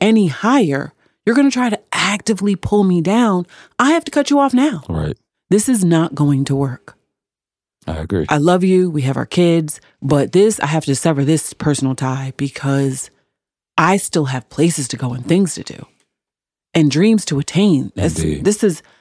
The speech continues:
Speaker 1: I'm heading towards something. I'm not even close to it yet.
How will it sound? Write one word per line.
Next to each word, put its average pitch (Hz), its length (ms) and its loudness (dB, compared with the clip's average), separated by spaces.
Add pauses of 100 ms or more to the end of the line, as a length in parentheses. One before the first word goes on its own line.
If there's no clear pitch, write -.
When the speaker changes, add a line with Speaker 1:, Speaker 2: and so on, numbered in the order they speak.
(280)
Speaker 1:
I'm 226 140 2
heading 180 300 2
towards 233 340 0
something. 135 580 -6
I'm 208 140 4
not 170 160 4
even 135 220 -2
close 262 380 0
to 131 120 -6
it - 80 -10
yet. - 320 -10